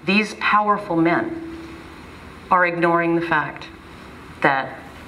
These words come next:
domestic violence is not a gendered issue. And that if you ask, if, if you go by the surveys and one in two women will be assaulted or sexually assaulted in her lifetime, as the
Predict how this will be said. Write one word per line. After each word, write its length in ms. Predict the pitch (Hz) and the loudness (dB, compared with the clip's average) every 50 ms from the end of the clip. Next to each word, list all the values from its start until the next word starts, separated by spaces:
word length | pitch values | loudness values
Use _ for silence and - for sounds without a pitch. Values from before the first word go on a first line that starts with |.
| - - - - - - - - - 147 | -18 -18 -18 -18 -16 -16 -12 -10 0 2
domestic 460 | 165 165 160 160 156 - - 147 147 | 4 4 4 4 2 0 -2 -2 0
violence 460 | - 151 143 139 143 143 135 123 - - | 0 0 0 2 0 -2 -4 -4 -8 -8
is 120 | - - | -6 -4
not 180 | 143 135 135 135 | -4 -2 -2 -4
a 40 | |
gendered 360 | 135 - 135 135 131 131 123 120 | -4 -4 -4 -4 -4 -4 -6 -6
issue. 360 | 135 135 - - - 120 120 123 - - - - - - - - - - - - - - - - - - - - - - - | -4 -4 -4 -4 -6 -6 -8 -10 -12 -14 -16 -16 -16 -16 -16 -16 -14 -14 -14 -12 -12 -10 -10 -10 -10 -10 -10 -10 -10 -2 0
And 260 | 170 165 156 156 151 | 2 2 2 2 2
that 240 | 139 139 135 135 - - - - - - - - - | 2 2 2 0 -4 -10 -14 -14 -16 -16 -16 -2 2
if 240 | 170 175 175 175 175 | 2 2 4 4 4
you 180 | 165 160 151 | 4 6 6
ask, 480 | 151 147 151 170 180 175 - - - - - - - - - - - - - - - | 6 4 2 0 0 -4 -6 -8 -8 -10 -12 -12 -14 -14 -16 -16 -16 -16 -18 -12 -2
if, 220 | - 151 147 - | -2 -2 -2 0
if 300 | - 170 180 170 175 170 | 2 4 4 4 4 4
you 100 | 165 175 | 4 4
go 260 | 170 175 - - 175 175 | 4 4 4 4 4 4
by 180 | 175 175 170 165 | 4 2 2 2
the 60 | 165 | -2
surveys 480 | - - - 175 165 165 165 170 170 - | -4 -4 -4 -2 2 2 2 2 2 0
and 200 | 127 123 120 117 | -2 -2 0 2
one 140 | 143 147 151 | 2 4 4
in 140 | 156 156 | 4 4
two 200 | 156 - - 175 | 2 4 2 2
women 360 | 156 147 160 165 160 156 151 131 | 4 4 4 4 4 4 2 2
will 80 | 135 | -2
be 180 | 131 - 127 120 | -2 0 -2 -2
assaulted 720 | 117 - - 143 139 139 139 - - 151 143 143 - - - - | -2 -2 -2 0 0 0 -2 -2 -4 -2 -2 -2 -4 -8 -4 0
or 140 | 127 127 - | 0 0 0
sexually 420 | - - 143 - - - 151 143 | 0 -2 0 0 0 0 0 -4
assaulted 480 | 135 - 147 139 131 139 143 147 143 143 | -4 0 0 0 0 0 0 -2 0 0
in 120 | 135 131 | -2 -2
her 120 | - 139 | 0 0
lifetime, 560 | 135 131 131 135 139 - - 143 139 139 143 143 - - - - - - - - - - - - | 0 2 0 0 -2 -6 -6 -6 -6 -6 -6 -8 -10 -14 -16 -16 -16 -16 -14 -14 -12 -12 -8 -2
as 180 | - 139 135 131 | -2 0 0 0
the 160 | 127 127 117 | 0 -2 -2